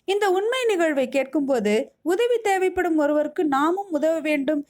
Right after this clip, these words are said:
என்ற எண்ணம் தோன்றுகிறது அல்லவா? ஊரார் பிள்ளையை ஊட்டி வளர்த்தால் தன் பிள்ளை தானே வளரும் என்பார்கள். தக்க நேரத்தில் யாருக்கோ நாம் செய்த உதவி நமக்கு உதவி தேவைப்படும் போது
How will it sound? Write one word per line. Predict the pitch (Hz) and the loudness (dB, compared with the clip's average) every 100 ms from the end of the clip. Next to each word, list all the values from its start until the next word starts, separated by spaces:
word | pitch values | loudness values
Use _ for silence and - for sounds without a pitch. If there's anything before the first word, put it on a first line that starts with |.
| _ - | _ -2
என்ற | 330 330 | 0 2
எண்ணம் | 277 277 339 339 | 0 2 0 2
தோன்றுகிறது | 320 302 311 320 320 311 | 0 0 0 0 0 0
அல்லவா? | 302 311 330 349 233 - _ | 0 0 0 0 -2 -6 _
ஊரார் | 277 349 453 453 427 | -2 0 2 0 0
பிள்ளையை | 359 330 294 | 0 2 0
ஊட்டி | 240 269 320 | -2 -2 -2
வளர்த்தால் | 302 294 294 330 302 233 - _ | 0 0 -2 -2 -2 -4 -12 _
தன் | - 349 | 0 0
பிள்ளை | 370 247 240 277 | -2 -2 -2 -2
தானே | 254 233 240 285 | -2 0 0 0
வளரும் | 285 254 269 269 | 0 0 -2 -2
என்பார்கள். | 247 254 254 240 247 262 _ _ | 0 0 -2 0 -2 -2 _ _
தக்க | 311 339 480 | -2 0 0
நேரத்தில் | 453 359 330 381 294 | 0 0 0 -2 0
யாருக்கோ | 247 254 311 349 392 | 0 0 0 0 0
நாம் | 359 269 | 0 -2
செய்த | 269 254 285 | -2 -2 -2
உதவி | 254 269 240 220 254 _ _ | -2 -4 -2 -4 -4 _ _
நமக்கு | 285 381 427 415 | -2 0 0 0
உதவி | 320 330 339 | 0 0 0
தேவைப்படும் | 349 277 294 - 277 254 | 0 0 0 -2 -2 -2
போது | 269 285 320 262 254 | -2 0 0 -2 -4